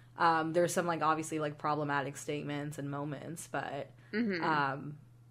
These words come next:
Speaker 1: like, uh, like, then that's, I think, just indicative, like, when it, when it was made.
Speaker 2: Mm-hmm.
Speaker 1: But I think it holds up over time. I still, it's still an enjoyable horror movie to watch.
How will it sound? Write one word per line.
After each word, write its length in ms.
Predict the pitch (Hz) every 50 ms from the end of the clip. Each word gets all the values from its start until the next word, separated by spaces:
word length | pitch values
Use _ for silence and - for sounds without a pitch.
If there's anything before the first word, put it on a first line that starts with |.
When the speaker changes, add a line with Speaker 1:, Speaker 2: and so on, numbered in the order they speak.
| - -
Speaker 1:
like, 140 | 180 165 - -
uh, 160 | 180 180 175 - - 180 - -
like, 200 | - 180 - -
then 220 | 180 180 196 190 185
that's, 240 | 190 180 180 180 -
I 60 | 190 170
think, 220 | 180 170 165 156
just 140 | 156 151 -
indicative, 460 | 160 151 147 143 139 143 143 143 135
like, 180 | 135 143 147 -
when 180 | 139 143 143 135
it, 200 | - - - - - - - - - - - - - - - - - - - - - - - -
when 160 | - 165 156
it 60 | -
was 180 | - 151 147 151
made. 640 | 151 147 147 151 156 151 127 120 127 127 131 160 151 - - - - - - - - - - -
Speaker 2:
Mm-hmm. 360 | 214 220 226 208 196 180 175
Speaker 1:
But 400 | 170 170 165 160 151 139 - - - -
I 100 | - 170
think 440 | 160 165 170 165 160 160 156 - - - - - - - - -
it 140 | 175 170 160
holds 340 | 147 156 165 160 147 -
up 200 | 143 147 147 - - - - -
over 200 | - 156 143 139
time. 400 | 139 - 131 123 127 143 147 143 147
I 60 | 151
still, 240 | 147 - 165 147 147
it's 160 | - - 143
still 180 | - 190 180 175
an 60 | 165
enjoyable 840 | 160 156 151 143 151 123 139 147 147 135 135 135 139 143 147 139 - - - -
horror 220 | - 147 139 139 139
movie 240 | 135 131 131 139
to 80 | 117 90
watch. 420 | 78 69 - - 147 - - -